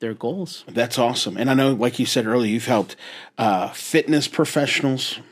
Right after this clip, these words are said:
Speaker 2: wrestlers, athletes,
Speaker 1: Mm-hmm.
Speaker 2: uh, pastors, you know what I
Speaker 1: Pastors.
Speaker 2: mean?
Speaker 1: <laughs>
Speaker 2: You've helped, you've helped, uh, a lot of people across the board right here in Las
Speaker 1: Yes.
Speaker 2: Vegas. So
Speaker 1: Yes.
Speaker 2: let's kinda, let's kinda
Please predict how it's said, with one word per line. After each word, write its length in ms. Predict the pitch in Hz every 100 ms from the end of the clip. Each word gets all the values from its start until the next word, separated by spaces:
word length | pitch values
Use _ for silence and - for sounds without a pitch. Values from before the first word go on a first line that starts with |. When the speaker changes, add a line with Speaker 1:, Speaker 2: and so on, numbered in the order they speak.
| -
Speaker 2:
wrestlers, 920 | 95 120 135 - - 135 120 120 - - -
athletes, 840 | 131 139 - 131 135 135 - -
Speaker 1:
Mm-hmm. 480 | 156 139 143 147 147 120
Speaker 2:
uh, 300 | 113 98 -
pastors, 800 | - 139 156 160 - - 160 156 143 143 156
you 100 | 175
know 40 | 165
what 120 | 160
I 40 |
Speaker 1:
Pastors. 20 | 156
Speaker 2:
mean? 300 | 160 160 147 120
Speaker 1:
<laughs> 120 | -
Speaker 2:
You've 160 | - 185
helped, 240 | 180 160
you've 160 | 160 190
helped, 320 | 170 165 - - 143
uh, 400 | 147 127 117 107
a 60 | 127
lot 200 | 131 135
of 60 | 135
people 260 | 147 120
across 340 | 110 135 127 -
the 60 |
board 320 | 101 131 131
right 160 | 104 120
here 160 | 101 113
in 100 | 120
Las 300 | 110 110 -
Speaker 1:
Yes. 40 |
Speaker 2:
Vegas. 400 | 120 113 95 - - - - -
So 140 | -
Speaker 1:
Yes. 60 | 170
Speaker 2:
let's 120 | 202
kinda, 240 | - 214 -
let's 180 | 190 196
kinda 380 | 214 180 143